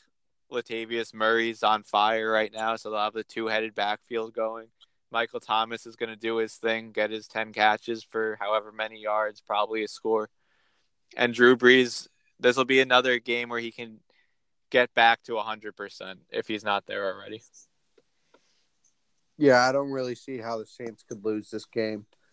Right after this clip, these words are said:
Speaker 2: They're w-, one of the top three best teams in the N F L, and the Falcons are one of the top five worst N F L teams. Um, the Falcons, I feel like, are injured every year. Like, their whole team is just injured.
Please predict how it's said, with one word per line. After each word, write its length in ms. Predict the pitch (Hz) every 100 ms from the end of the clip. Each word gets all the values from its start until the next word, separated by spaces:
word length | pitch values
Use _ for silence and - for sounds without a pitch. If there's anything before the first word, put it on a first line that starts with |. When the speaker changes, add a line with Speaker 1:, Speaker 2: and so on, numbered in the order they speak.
| _ _
Speaker 2:
They're 220 | - 135 143
w-, 220 | 135 -
one 260 | 160 135 131
of 0 |
the 160 | 120
top 300 | - 127 123
three 240 | - 123 120
best 340 | 117 117 -
teams 260 | 127 120 113
in 60 |
the 120 | 113 117
N 100 | 117
F 160 | -
L, 260 | 113 107 107
and 180 | 104 107
the 40 |
Falcons 500 | - 110 107 110 104
are 100 | 107
one 300 | 104 107 107
of 100 | 101
the 60 | 98 _
top 200 | 107 95 _
five 200 | 92 87
worst 260 | 90 87 -
N 140 | 95 87
F 80 | -
L 140 | 73 -
teams. 380 | - - - - _ _ _ _ _ _ _ -
Um, 360 | 113 113 110 104
the 100 | 117
Falcons, 520 | - 131 127 139 123
I 100 | 123
feel 220 | 117 131
like, 160 | 120 117
are 120 | 117
injured 500 | - 123 113 120 113 -
every 360 | - 110 117 113
year. 380 | 110 113 113 113
Like, 200 | - 117
their 100 | -
whole 260 | 104 107 113 _
team 200 | 120 113
is 80 | 107
just 220 | 104 -
injured. 400 | 107 107 101 104